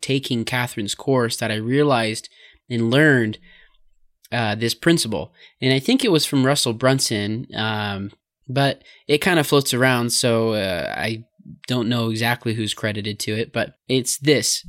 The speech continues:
It's that those who pay, pay attention. And learning that principle really described what I was going through very well, actually, because I had paid to be in Catherine's course.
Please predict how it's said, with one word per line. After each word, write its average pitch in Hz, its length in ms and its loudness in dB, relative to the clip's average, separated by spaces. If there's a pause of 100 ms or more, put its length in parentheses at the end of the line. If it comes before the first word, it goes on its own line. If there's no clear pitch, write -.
It's - 220 -4
that 135 320 0 (120)
those 175 320 4
who 170 100 4
pay, 131 480 2
pay 117 240 -4
attention. 147 540 0 (1080)
And 131 360 0 (420)
learning 151 600 4
that 156 140 2
principle 151 360 2
really 175 180 6
described 139 600 2
what 120 160 2
I 120 100 4
was 110 180 2
going 147 360 4
through 107 560 0
very 131 240 4
well, 123 340 2
actually, 113 460 -2
because 117 420 -4 (800)
I 131 180 0
had 127 300 -2
paid 147 520 4 (500)
to 120 680 2 (120)
be 131 320 4
in 127 160 2
Catherine's 131 480 -2
course. - 520 0